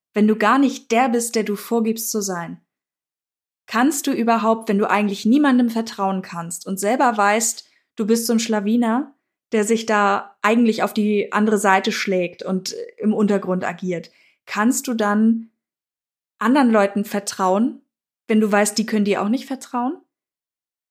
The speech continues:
Ich glaube auch nicht jeder Mensch könnte überhaupt diese Position bekleiden. Also zu den ganzen Agenten wollte ich sagen, auch das ist schon ein Job, glaube ich, der fordernd genug ist,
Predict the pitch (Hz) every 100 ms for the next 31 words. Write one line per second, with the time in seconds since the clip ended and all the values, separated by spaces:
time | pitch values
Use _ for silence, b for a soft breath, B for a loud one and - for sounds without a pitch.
0 | _ _ - 220 233 240 269 214 220 226
1 | 240 233 208 208 - - 240 285 214 208
2 | 220 202 208 208 208 202 202 220 202 196
3 | - 220 208 190 190 196 220 226 185 180
4 | 185 185 202 196 185 185 - 196 208 196
5 | 196 202 233 226 214 208 214 202 202 202
6 | - 208 226 226 - 196 190 196 - 202
7 | 196 202 - - - 208 190 190 - 214
8 | 233 240 208 208 190 247 - 202 233 233